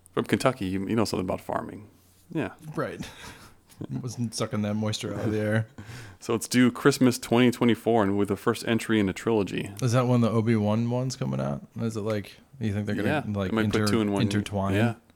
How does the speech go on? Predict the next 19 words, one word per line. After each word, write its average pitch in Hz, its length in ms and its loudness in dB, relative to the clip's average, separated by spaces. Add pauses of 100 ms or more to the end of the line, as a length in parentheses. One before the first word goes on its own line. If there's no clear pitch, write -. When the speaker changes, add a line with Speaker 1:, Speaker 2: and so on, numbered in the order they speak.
(400)
Speaker 1:
Yeah. 160 220 -2 (160)
Speaker 2:
Huh? 92 280 -4 (480)
Speaker 1:
Beru, 107 440 2
yeah. 104 280 0 (420)
Yeah. 120 140 -2
Speaker 2:
Beru 98 100 -2
and 98 100 -4
Speaker 1:
You 98 60 -2
know 98 120 -2
Speaker 2:
Obi-Wan? 98 140 -2
Speaker 1:
one? 107 200 -2 (100)
Yeah. 127 260 -6 (160)
Speaker 2:
Have 95 140 -4
a 90 180 -6 (340)
relationship, 113 600 -4
Speaker 1:
Hmm. 123 80 -10
Speaker 2:
maybe? 127 240 -4 (640)
Speaker 1:
Hmm. 147 160 -6 (140)
Speaker 2:
You - 60 -12